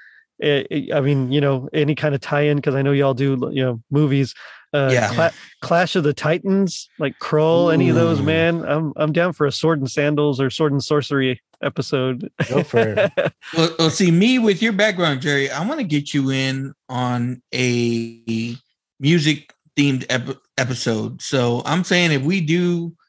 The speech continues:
Speaker 2: like, I, I don't know how long Purple Rain is, but if something like that, like, or, you know, Jerry would be perfect for our first Batman episode 'cause he's, I mean, a Prince fan, a Batman fan,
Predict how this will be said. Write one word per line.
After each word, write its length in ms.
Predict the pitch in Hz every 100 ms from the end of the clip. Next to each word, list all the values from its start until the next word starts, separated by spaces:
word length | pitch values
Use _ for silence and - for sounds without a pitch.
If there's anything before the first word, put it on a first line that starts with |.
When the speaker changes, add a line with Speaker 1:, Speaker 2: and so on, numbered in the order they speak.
| _ _
Speaker 2:
like, 300 | 127 120 117 - _ _ _ _ _ _ _
I, 160 | 131 160
I 140 | 147
don't 100 | 151
know 420 | 143 139 135 135 - _ _
how 160 | 147
long 260 | 143 139 131
Purple 340 | 151 147 127
Rain 280 | 117 127 143
is, 220 | 120 117 143
but 140 | 123
if 120 | 120
something 280 | - 202 233
like 280 | 175 156 131
that, 380 | 135 135 113 -
like, 340 | 127 120 120 - _ _ _
or, 260 | 139 196 190
you 220 | 139 170
know, 140 | 156
Jerry 260 | 131 160 -
would 80 | 135
be 120 | 139
perfect 340 | 131 151 151 147
for 140 | 147
our 80 | 127
first 320 | 160 147 143
Batman 380 | 156 214 190 131
episode 480 | 127 127 135 127 127
'cause 200 | 131 123
he's, 400 | 151 143 135 - _ _ _ _ _ -
I 60 |
mean, 180 | 143 139
a 80 | 135
Prince 340 | 131 202 240 -
fan, 480 | 135 123 127 156 - _ _ -
a 40 |
Batman 400 | 131 185 143 123
fan, 400 | 117 127 131 143